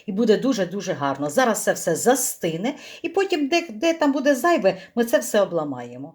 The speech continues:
Гілочки у нас там охолоджуються. Давайте розрізаємо цей стаканчик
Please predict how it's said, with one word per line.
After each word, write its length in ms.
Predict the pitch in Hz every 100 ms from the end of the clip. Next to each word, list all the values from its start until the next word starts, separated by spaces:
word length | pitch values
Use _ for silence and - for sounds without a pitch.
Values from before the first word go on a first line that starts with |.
| 202
Гілочки 480 | 214 202 - - 202
у 60 |
нас 260 | 196 190 -
там 220 | 185 185
охолоджуються. 1120 | 185 - 320 349 269 277 269 254 - 247 240 - _ _ _
Давайте 440 | 185 180 165 147 175
розрізаємо 800 | 170 175 175 175 160 151 151 147
цей 220 | - 143 135 - - - - - - - _ _
стаканчик 1160 | - 175 - - - 139 131 151 - 294 320